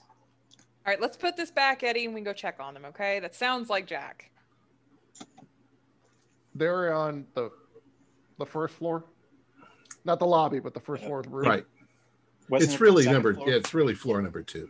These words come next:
Speaker 4: yeah.
Speaker 2: Yeah, okay. Do I see them as I'm running downstairs as the brave man I am?
Speaker 4: Uh, if you're running down the stairs, yes, you will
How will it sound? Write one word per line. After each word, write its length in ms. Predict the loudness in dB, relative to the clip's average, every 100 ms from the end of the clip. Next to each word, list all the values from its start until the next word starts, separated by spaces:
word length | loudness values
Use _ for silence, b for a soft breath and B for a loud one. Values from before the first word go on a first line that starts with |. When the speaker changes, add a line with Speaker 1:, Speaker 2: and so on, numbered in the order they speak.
| -10
Speaker 4:
yeah. 200 | -10 -10 _ _ _ -14
Speaker 2:
Yeah, 100 | -14 -14 _ -14
okay. 160 | -14 -16 _ _ _ _ _ _ _ -20 _ _ _ -20 b b b _ _ -12
Do 100 | -4
I 80 | -2
see 220 | -2 -2
them 160 | -2 0
as 160 | -2 -2
I'm 260 | -6 -8
running 280 | -4 -2 -2
downstairs 600 | -2 -4 -4 -4 -2 -4
as 120 | -6
the 80 | -10
brave 280 | -6 -4 -4
man 260 | -4 -6 -6
I 120 | -6
am? 200 | -8 -10 -14 _ _ _ _ b b b b b b b
Speaker 4:
Uh, 220 | 2 4 4
if 160 | 4
you're 80 | 4
running 220 | 6 6
down 140 | 6 4
the 80 | 2
stairs, 360 | 4 4 4
yes, 280 | 0 -2 -2
you 80 | -4
will 260 | 0 -2